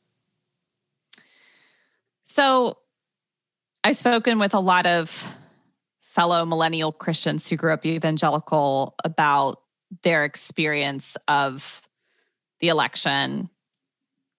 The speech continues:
And for a lot of them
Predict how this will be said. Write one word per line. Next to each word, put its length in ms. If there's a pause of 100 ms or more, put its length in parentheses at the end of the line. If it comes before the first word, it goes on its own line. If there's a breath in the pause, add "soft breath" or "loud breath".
(460)
And 640 (1800)
for 140
a 60
lot 320
of 220
them 640